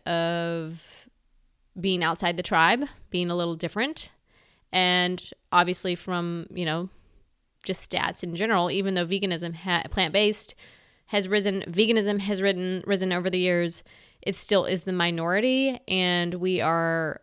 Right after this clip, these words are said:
tribal. Humans are very tribal. They like to fit in. They don't wanna be, a lot of them don't wanna be different, and they don't, they want to avoid at all cost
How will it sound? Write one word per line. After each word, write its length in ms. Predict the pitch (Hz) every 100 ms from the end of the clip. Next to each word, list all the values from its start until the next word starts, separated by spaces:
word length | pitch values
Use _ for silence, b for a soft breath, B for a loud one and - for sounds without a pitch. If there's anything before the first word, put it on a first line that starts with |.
| _ _ -
tribal. 600 | - 233 240 240 240 233
Humans 480 | - 226 226 220 208
are 60 |
very 180 | 185 196
tribal. 600 | - 202 202 196 196 190 - _
They 720 | 175 175 175 170 170 170 160 - -
like 380 | 175 170 170 -
to 640 | - 175 170 165 165 160
fit 260 | - 175
in. 420 | 202 262 262 262 254 B B -
They 120 | 165
don't 220 | 170 170
wanna 160 | 135 170
be, 180 | 170 -
a 80 | 160
lot 120 | 156
of 80 | 160
them 120 | 165
don't 200 | 170 -
wanna 160 | 160
be 120 | 165 156
different, 580 | 220 226 233 220 - - 180
and 580 | 180 175 180 180 180 - _ _ _ _ _ _ _ _ -
they 140 | 185
don't, 540 | 165 196 202 196 - - -
they 100 | 196
want 260 | 190 226 233
to 120 | 247
avoid 600 | 185 180 185 180 180 180 -
at 180 | 160 -
all 220 | 202 226
cost 560 | - 151 - - -